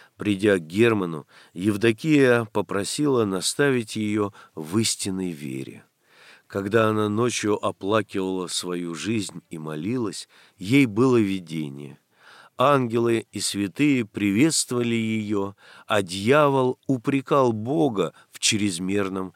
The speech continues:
снисхождении. На этот упрек с неба раздался ласковый голос: «Таково благоволение Божие», по-гречески «Евдокия», «сочувственно принимать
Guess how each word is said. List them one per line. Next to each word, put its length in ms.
снисхождении. 1080
На 200
этот 320
упрек 500
с 120
неба 520
раздался 760
ласковый 840
голос: 720
«Таково 720
благоволение 1000
Божие», 760
по-гречески 800
«Евдокия», 920
«сочувственно 1000
принимать 800